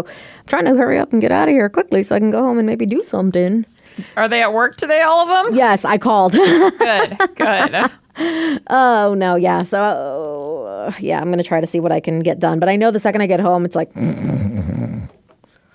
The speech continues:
Speaker 1: I've
Speaker 2: That's
Speaker 1: just
Speaker 2: what
Speaker 1: been
Speaker 2: you'll wanna do.
Speaker 1: Yeah.
Speaker 2: Well,
Speaker 1: So,
Speaker 2: I mean, you could
Speaker 1: may-
Speaker 2: have meetings on Wednesday nights, too,
Speaker 1: I'm like,
Speaker 2: you
Speaker 1: "Maybe,
Speaker 2: know?
Speaker 1: maybe I'll do, uh, the more natural look. I'm not doing any makeup. Enjoy."
Speaker 2: Yeah, people are asking for it.
Speaker 1: So
Speaker 2: Why
Speaker 1: we shall
Speaker 2: not?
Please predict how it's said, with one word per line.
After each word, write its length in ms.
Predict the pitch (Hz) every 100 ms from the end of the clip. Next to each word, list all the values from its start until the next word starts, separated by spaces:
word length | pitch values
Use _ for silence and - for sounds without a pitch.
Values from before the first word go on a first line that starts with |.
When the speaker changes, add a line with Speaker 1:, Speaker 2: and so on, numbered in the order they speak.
| -
Speaker 1:
I've 180 | 349 294
Speaker 2:
That's 200 | 226 226
Speaker 1:
just 120 | 220
Speaker 2:
what 60 | 208
Speaker 1:
been 60 | 196
Speaker 2:
you'll 80 | 190
wanna 260 | 185 214
do. 360 | 202 107 110 226
Speaker 1:
Yeah. 220 | 226 226 - - _ _ - - -
Speaker 2:
Well, 200 | 226 311
Speaker 1:
So, 20 | 330
Speaker 2:
I 100 | 302
mean, 240 | 311 294
you 80 | 262
could 100 | 339
Speaker 1:
may- 60 | 311
Speaker 2:
have 80 |
meetings 360 | 240 202 208 208
on 160 | 190 165
Wednesday 360 | 156 185 160
nights, 520 | 143 160 165 156 - -
too, 520 | 117 180 147 165 190
Speaker 1:
I'm 80 | 214
like, 120 | 208
Speaker 2:
you 40 | 190
Speaker 1:
"Maybe, 120 | 349
Speaker 2:
know? 140 | 233 254
Speaker 1:
maybe 260 | - 381 427
I'll 100 | 370
do, 300 | 349 330 294
uh, 160 | 285 254
the 120 | 240
more 180 | 240 240
natural 400 | 233 214 - 196
look. 180 | 180 175
I'm 80 | 190
not 140 | 190
doing 180 | 208 202
any 140 | 202
makeup. 440 | 190 185 180 180 - _
Enjoy." 380 | 202 190 190 185 - - -
Speaker 2:
Yeah, 240 | 202 208 415 605 -
people 240 | 294 427
are 60 | 440
asking 380 | - 302 - 539
for 260 | 392 208 175
it. 440 | 185 277 440 480 196
Speaker 1:
So 120 | 208
Speaker 2:
Why 140 | 311
Speaker 1:
we 60 | -
shall 180 | 277
Speaker 2:
not? 40 | 302